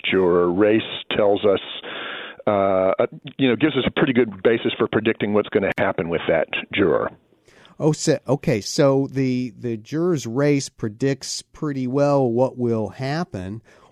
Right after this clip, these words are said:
Speaker 2: What happens when the trial starts?
Speaker 1: Well, once the trial starts, uh, we also, uh, have been able to analyze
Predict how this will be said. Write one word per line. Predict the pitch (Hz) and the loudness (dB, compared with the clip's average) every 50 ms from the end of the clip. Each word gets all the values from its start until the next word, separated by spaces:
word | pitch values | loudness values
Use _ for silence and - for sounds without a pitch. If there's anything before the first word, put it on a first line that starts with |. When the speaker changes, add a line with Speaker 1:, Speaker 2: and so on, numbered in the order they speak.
| _ | _
Speaker 2:
What | - 107 113 139 165 196 | -8 -4 0 0 0 0
happens | 185 170 175 170 165 160 - 156 143 139 131 - 123 | 0 -2 -2 -2 -4 -4 -4 -4 -4 -4 -4 -6 -10
when | 117 120 120 135 139 139 143 135 _ - - - - | -10 -6 -2 0 0 0 -2 -4 _ -16 -20 -18 -10
the | 117 120 120 | -6 -6 -6
trial | - - - 113 104 107 107 107 104 107 107 - _ | -6 -6 -6 -4 -2 -2 -2 -2 -2 -4 -6 -8 _
starts? | - - - - - 113 98 92 80 - _ - - - - _ _ _ _ _ _ _ _ _ _ _ - - - - - - - - - - - - - | -18 -18 -16 -10 -6 -6 -4 -6 -6 -10 _ -20 -20 -20 -20 _ _ _ _ _ _ _ _ _ _ _ -16 -14 -10 -10 -8 -6 -6 -6 -4 -4 -6 -4 0
Speaker 1:
Well, | - 143 143 139 | 4 4 4 6
once | 135 156 175 - - | 4 4 2 2 0
the | 180 | 0
trial | 147 - - 147 143 135 127 - | 0 2 2 2 2 2 0 -2
starts, | - - 175 147 127 113 113 - - - - - - - - - | 0 2 4 4 4 4 2 0 -2 -6 -2 -2 -2 -2 0 2
uh, | 120 110 110 107 | 2 4 4 4
we | 113 120 120 123 | 6 6 6 6
also, | 127 135 151 - - - 123 117 113 117 113 117 117 - - | 6 4 4 2 2 4 6 6 6 4 4 2 0 -2 0
uh, | - 110 107 107 - | 2 4 4 4 2
have | - - 117 117 | 2 0 0 2
been | 110 117 | 2 2
able | 117 113 110 110 | 2 4 4 4
to | 107 101 | 2 4
analyze | 104 117 117 120 117 107 104 113 | 4 4 4 4 4 4 4 2